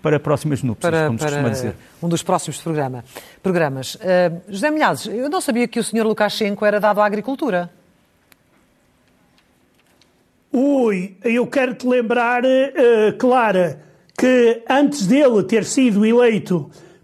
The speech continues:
Speaker 3: presidente da Uc-, da, da Bielorrússia,
Speaker 2: Bielorrússia.
Speaker 3: era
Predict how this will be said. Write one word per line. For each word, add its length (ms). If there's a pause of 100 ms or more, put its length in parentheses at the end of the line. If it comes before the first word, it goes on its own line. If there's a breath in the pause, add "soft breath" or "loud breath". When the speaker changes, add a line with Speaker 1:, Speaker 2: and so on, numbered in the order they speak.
Speaker 3:
presidente 800
da 220
Uc-, 320
da, 600 (540 soft breath)
da 120
Bielorrússia, 720
Speaker 2:
Bielorrússia. 320 (180)
Speaker 3:
era 560